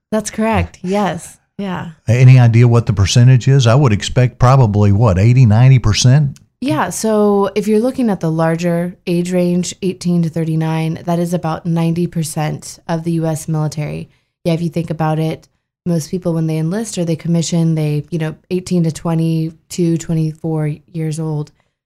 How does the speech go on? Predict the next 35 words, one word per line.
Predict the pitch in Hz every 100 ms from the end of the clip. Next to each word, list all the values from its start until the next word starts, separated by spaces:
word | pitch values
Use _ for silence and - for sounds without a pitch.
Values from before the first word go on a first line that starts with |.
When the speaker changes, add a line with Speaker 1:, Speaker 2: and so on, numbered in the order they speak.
| _ _
Speaker 1:
And, | - 175 170 165
um, | 160 151 151 151 - _ _ _ _ _ -
I | 185
would | 180
say | 185
in | 175
that | 160 -
target | - 233 220
age | 170 165 165
range, | 160 160 160
eighteen | 175 -
to | 170
thirty, | 156 175 170 165 151 151
we | 165
have | 156 156 151
about, | 151 151 151 151 165 _ -
uh, | 170
two-thirds | 156 185 175 160 156
of | 151
the | 156
U | 151
S | 151 -
military. | 170 170 170 170 - _ - _ _ _ -
Speaker 2:
Wow. | 92 98 80 76 85 - -
So | 117
you | 123 185
have | 202 98
an |
important | 110 95 147 123 104
job. | 95 147 98 78 78 _ _ _ _ _ _ -
Speaker 1:
Absolutely. | 190 185 190 185 185 165
Yeah. | 151 175 170 156
Yeah. | 147 185 165 - - -
I, | 185 170
uh, | 165 160 160